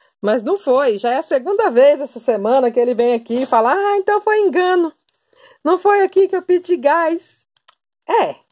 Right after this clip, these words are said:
é uma estratégia de vendas, né? Tiro meu chapéu pra ele, bastante inteligente.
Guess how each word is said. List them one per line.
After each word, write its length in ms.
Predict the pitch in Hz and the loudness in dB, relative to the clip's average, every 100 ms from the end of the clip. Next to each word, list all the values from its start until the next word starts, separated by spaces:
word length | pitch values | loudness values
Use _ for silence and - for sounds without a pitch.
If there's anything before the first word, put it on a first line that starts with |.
| - | -6
é 60 | |
uma 80 | 208 | -4
estratégia 640 | 233 339 370 349 330 330 | -2 -2 -2 0 0 0
de 160 | 339 392 | 0 0
vendas, 460 | 285 196 165 160 151 | 2 -2 -2 -6 -4
né? 180 | 202 | -6
Tiro 260 | 226 220 220 | -6 -4 0
meu 140 | 240 | 0
chapéu 400 | 240 254 254 226 | 0 -2 0 0
pra 180 | 220 277 | 2 0
ele, 280 | 226 214 247 | 0 0 0
bastante 440 | 233 240 220 220 | -2 -2 -4 -4
inteligente. 720 | 233 254 262 269 208 160 - | -2 -2 -2 -4 -4 -6 -12